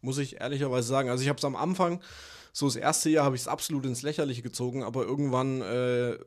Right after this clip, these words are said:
hab ich dann gesagt, okay, ich probier's einfach mal aus, hab mir so eine Billigbrille da für zehn, zwanzig Euro gekauft mit so einem Blaulichtfilter.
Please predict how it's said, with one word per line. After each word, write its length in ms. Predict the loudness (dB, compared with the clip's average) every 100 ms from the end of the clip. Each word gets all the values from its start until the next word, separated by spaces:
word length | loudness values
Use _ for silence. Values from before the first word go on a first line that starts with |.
| -8
hab 140 | -2 0
ich 80 | 0
dann 140 | 0
gesagt, 200 | -2 -2
okay, 200 | -2 -2
ich 80 | -2
probier's 320 | -2 -2 0
einfach 180 | 0 0
mal 120 | 2
aus, 200 | 2 0
hab 100 | -2
mir 100 | -4
so 100 | -2
eine 100 | -4
Billigbrille 560 | -4 -4 -4 -4 -2 0
da 160 | 0
für 200 | -2 -8
zehn, 240 | -6 -6 -6
zwanzig 340 | -6 -6 -6
Euro 220 | -4 -4
gekauft 340 | -4 -4 -4 -4
mit 80 |
so 80 | -6
einem 80 | -2
Blaulichtfilter. 640 | -2 -2 -4 -4 -2 -2